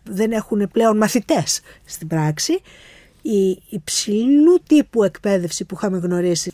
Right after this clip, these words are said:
στα ύστερα χρόνια της ακμής των παλαιολόγων στην Βυζαντινή Αυτοκρατορία εκλείπει. Όμως η Εκκλησία φροντίζει να οργανώσει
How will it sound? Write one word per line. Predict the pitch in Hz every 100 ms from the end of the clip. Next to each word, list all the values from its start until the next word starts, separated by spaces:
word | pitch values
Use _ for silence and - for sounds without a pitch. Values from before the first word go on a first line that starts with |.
| _
στα | - 175 175
ύστερα | 190 - 170 165
χρόνια | 185 175 165 156
της | 151 156 165
ακμής | 151 175 170
των | - 160 156 156
παλαιολόγων | 160 160 160 170 156 156 151 - - - - -
στην | 170 - 175
Βυζαντινή | 175 170 190
Αυτοκρατορία | 190 - 226 294 359 330
εκλείπει. | 269 220 175 151 - _ _ _ _ _ _ _ _ _
Όμως | 254 240 226 240
η |
Εκκλησία | 202 214 185 330
φροντίζει | - 277 226 320 359 214 247 311
να | 277 233
οργανώσει | 220 214 220 254 247 - 202 160